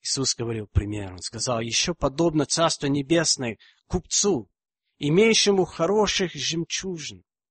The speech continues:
который, найдя одну драгоценную жемчужину, пошёл и продал всё,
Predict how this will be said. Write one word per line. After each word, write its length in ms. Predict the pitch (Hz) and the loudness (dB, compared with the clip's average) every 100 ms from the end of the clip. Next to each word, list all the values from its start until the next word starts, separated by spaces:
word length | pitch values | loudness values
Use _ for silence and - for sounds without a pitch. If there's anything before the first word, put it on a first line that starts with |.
| _ _ _ _ | _ _ _ _
который, 320 | - 170 175 165 | -2 2 4 6
найдя 600 | 170 165 160 208 190 165 | 6 6 6 4 4 0
одну 300 | 151 208 208 | 2 4 4
драгоценную 760 | 185 170 165 - 208 196 170 | 4 4 2 4 6 6 6
жемчужину, 680 | 147 165 156 214 220 175 135 | 4 2 2 0 2 4 2
пошёл 580 | - 143 - 226 220 - - - | 2 0 4 6 6 4 -6 -2
и 100 | 185 | 4
продал 440 | - 170 202 196 | 4 6 8 6
всё, 680 | - - - 226 208 120 | 6 4 4 6 6 4